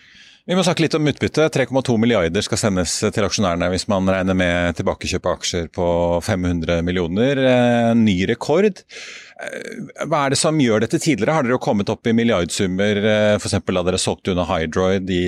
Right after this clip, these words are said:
eh, U S A? Nå har det jo ikke vært noen store salg som gir penger i kassen, likevel, eh, et veldig stort utby-,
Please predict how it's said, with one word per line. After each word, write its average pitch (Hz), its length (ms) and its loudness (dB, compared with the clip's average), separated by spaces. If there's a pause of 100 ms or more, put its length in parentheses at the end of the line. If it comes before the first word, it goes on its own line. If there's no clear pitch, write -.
eh, 90 320 0
U 98 80 0
S - 160 -2
A? 170 300 -2
Nå 151 180 2
har 120 140 0
det 101 80 0
jo - 20 -10
ikke 131 160 0
vært - 80 -6
noen 123 80 -2
store 101 160 0
salg 92 400 -2
som 107 240 -2
gir 104 80 0
penger 92 320 -2
i - 0 -
kassen, 101 480 -6
likevel, 107 560 -4
eh, 107 240 0
et - 80 -4
veldig 95 240 -2
stort 107 240 -4
utby-, 107 160 -4